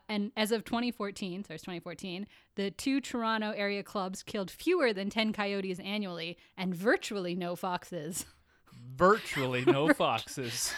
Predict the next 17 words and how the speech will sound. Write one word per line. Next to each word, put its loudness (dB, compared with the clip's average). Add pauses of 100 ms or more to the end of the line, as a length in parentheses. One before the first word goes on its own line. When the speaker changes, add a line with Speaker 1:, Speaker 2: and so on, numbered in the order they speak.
(100)
Speaker 1:
<laughs> -8
So 0
they 4
killed -2
some -2
foxes. -4 (460)
<laughs> -
Speaker 2:
But 2
virtually 4
none. -2
Speaker 1:
But 4
virtually 2 (180)
no 2
Speaker 2:
Yeah, 2
Speaker 1:
foxes. -2
Speaker 2:
yeah. 0 (340)
Speaker 1:
Uh, 0